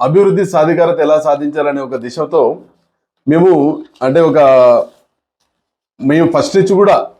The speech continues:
నేను రాజకీయాల్లోకి రాకోకుండా ముందు అయినా కానీ, హెల్ప్ సొసైటీ ద్వారా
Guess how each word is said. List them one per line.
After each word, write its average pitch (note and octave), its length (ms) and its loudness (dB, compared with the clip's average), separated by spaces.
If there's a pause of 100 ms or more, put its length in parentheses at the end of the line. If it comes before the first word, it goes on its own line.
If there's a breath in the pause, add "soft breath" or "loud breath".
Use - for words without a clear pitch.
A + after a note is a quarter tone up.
(720)
నేను D3+ 260 0 (360)
రాజకీయాల్లోకి C#3 560 0
రాకోకుండా C#3 440 -2
ముందు C3+ 200 -6
అయినా C3+ 200 0
కానీ, C3+ 280 -2 (340)
హెల్ప్ D3 160 0
సొసైటీ C#3 360 -2
ద్వారా C3+ 440 0